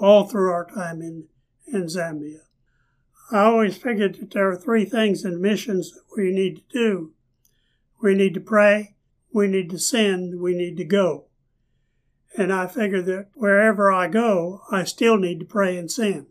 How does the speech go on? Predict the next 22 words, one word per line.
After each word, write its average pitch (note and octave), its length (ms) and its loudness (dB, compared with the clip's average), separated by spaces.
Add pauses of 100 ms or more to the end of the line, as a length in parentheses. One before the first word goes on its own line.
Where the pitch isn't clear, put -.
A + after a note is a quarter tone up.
(680)
And - 140 0
so F3+ 460 -4 (400)
Johnson G#3+ 460 2
was F3+ 260 0
one G#3 220 4
of F#3+ 100 0
the F#3 80 -4
places F#3+ 500 -4
that F#3 160 -6
we F3+ 180 0
supported F3 640 -2 (680)
all F#3 180 0
of F#3 60 -4
the F#3+ 80 -4
time F#3 360 -6
that G#3 240 -10
we G#3 80 -4
were F3+ 260 -6
in F3 120 -16
Zambia. E3 540 -2 (600)
Doctor F3+ 340 -2
Eubanks G3+ 680 0